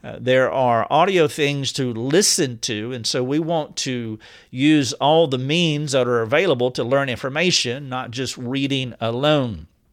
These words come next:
And so there's theology, there's sanctification. And then we also have forty-eight topical assignments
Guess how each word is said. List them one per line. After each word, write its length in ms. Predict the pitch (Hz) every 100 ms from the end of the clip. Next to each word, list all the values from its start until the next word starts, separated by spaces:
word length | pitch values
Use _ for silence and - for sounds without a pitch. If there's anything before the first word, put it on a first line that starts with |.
| _ _ _ _ -
And 120 | 147 139
so 120 | 180
there's 240 | 165 151
theology, 720 | - 202 175 175 170 139 170
there's 240 | 156 113 -
sanctification. 920 | 156 151 143 127 160 135 - 135 190 - - - - - -
And 140 | 151
then 120 | 202
we 80 | 208
also 420 | 220 320 - 254
have 340 | 160 151 143 131
forty-eight 800 | - 175 180 175 156 151 - -
topical 680 | - 160 - - 147 135 -
assignments 960 | 113 - - 135 139 117 87 - -